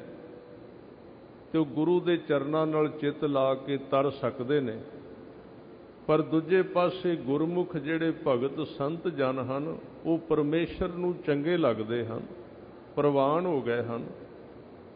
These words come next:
ਉਹ ਬਹੁਤ ਹੀ ਸਿਆਣੇ ਤੇ ਸੋਹਣੀ ਨਜ਼ਰ ਵਾਲੇ ਜੰਤ ਹਨ, ਜਿਨ੍ਹਾਂ ਨੇ ਵਾਹਿਗੁਰੂ ਨੂੰ ਧਿਆਇਆ ਹੈ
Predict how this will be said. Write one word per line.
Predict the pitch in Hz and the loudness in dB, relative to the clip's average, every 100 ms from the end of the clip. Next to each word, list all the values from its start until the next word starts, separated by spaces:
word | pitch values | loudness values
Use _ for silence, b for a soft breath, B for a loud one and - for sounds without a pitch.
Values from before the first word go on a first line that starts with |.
| - - - 180 | -20 -20 0 4
ਉਹ | 190 | 6
ਬਹੁਤ | 160 143 180 196 185 | 6 4 4 4 2
ਹੀ | 156 180 175 | 0 0 -2
ਸਿਆਣੇ | - 139 135 147 175 | -2 2 2 2 0
ਤੇ | 165 - 165 | -2 -2 -4
ਸੋਹਣੀ | - - 160 190 196 | -4 -4 -2 0 0
ਨਜ਼ਰ | 160 135 147 156 | 2 2 2 2
ਵਾਲੇ | 139 123 127 135 - - - - - 131 113 | 2 4 2 0 -4 -12 -14 -14 -12 -6 0
ਜੰਤ | 135 165 165 | 2 2 0
ਹਨ, | 160 135 156 165 | 0 0 0 -2
ਜਿਨ੍ਹਾਂ | 147 170 160 156 | -2 0 0 2
ਨੇ | 151 | 0
ਵਾਹਿਗੁਰੂ | 127 131 151 156 156 143 | 2 2 2 0 -2 0
ਨੂੰ | 139 127 131 | 0 0 2
ਧਿਆਇਆ | 107 104 120 | 2 4 4
ਹੈ | 151 - | 2 -2